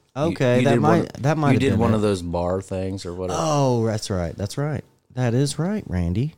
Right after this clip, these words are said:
Speaker 2: So I think if you just
Speaker 1: It
Speaker 2: put
Speaker 1: might just, yeah, we might be able to, uh,
Speaker 2: Just upload it for free.
Speaker 1: we might be able
Speaker 2: <laughs>
Speaker 1: free.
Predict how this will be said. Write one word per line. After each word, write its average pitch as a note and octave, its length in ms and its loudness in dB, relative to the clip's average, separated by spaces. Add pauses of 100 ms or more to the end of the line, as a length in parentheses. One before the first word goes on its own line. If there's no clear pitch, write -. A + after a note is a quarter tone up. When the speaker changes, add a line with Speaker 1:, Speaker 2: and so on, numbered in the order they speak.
Speaker 2:
So G#2+ 120 -4
I G#2+ 120 0
think F3 180 -2
if C3+ 120 -2
you F#2+ 60 -4
just F2+ 180 -4
Speaker 1:
It D3 100 6
Speaker 2:
put C#3 80 6
Speaker 1:
might F#3 300 0
just, D3 260 -4
yeah, F#3+ 240 -4
we D#3+ 160 -4
might G3 200 -8
be E3+ 100 -6
able C3+ 180 0
to, G#2+ 300 4
uh, F2 300 2 (520)
Speaker 2:
Just - 240 -16
upload F#2+ 360 -2
it F2 120 -8
for F2 100 -8
free. E2 360 -10 (300)
Speaker 1:
we D#2+ 180 -6
might E2+ 380 0
be G2+ 160 0
able C#3+ 220 -2 (960)
Speaker 2:
<laughs> G3+ 120 0 (1500)
Speaker 1:
free. F2+ 380 0